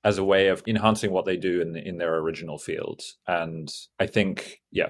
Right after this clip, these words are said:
certainly they're not gonna be, uh, working on some of these, like, t-, the ten to fifteen percent of, of, of what's going on. But quite soon, people who are moving and, and kind of trying to,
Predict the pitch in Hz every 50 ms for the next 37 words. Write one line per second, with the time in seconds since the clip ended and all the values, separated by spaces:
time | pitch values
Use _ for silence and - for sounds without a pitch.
0 | - - - - 107 101 98 98 92 90 95 92 92 - - 98 90 87 78 90
1 | 87 87 - - _ _ - - - - 50 - - - - - 107 98 107 98
2 | - 110 92 82 95 90 - - 101 95 90 78 - 90 87 87 82 - - 95
3 | 87 85 82 - - - - - - - - - 69 - 98 - - 98 95 87
4 | 87 - - 87 - - 92 85 80 87 92 - 98 90 85 76 - 85 87 82
5 | - - - - 92 87 - - - _ _ - 90 87 85 90 80 - - -
6 | 95 87 82 82 76 82 92 117 156 165 143 - - - - - - - - _
7 | _ - - 110 101 95 - - _ _ _ _ _ _ _ _ _ - - -
8 | - 175 170 143 143 - - 160 170 165 165 165 151 135 139 _ - - 131 -
9 | 123 120 104 110 113 113 110 110 110 113 104 110 107 107 104 104 101 101 101 101
10 | 98 98 - 101 92 90 - - 98 95 90 - _ - - 110 107 107 101 95
11 | - - 104 98 95 95 92 92 92 90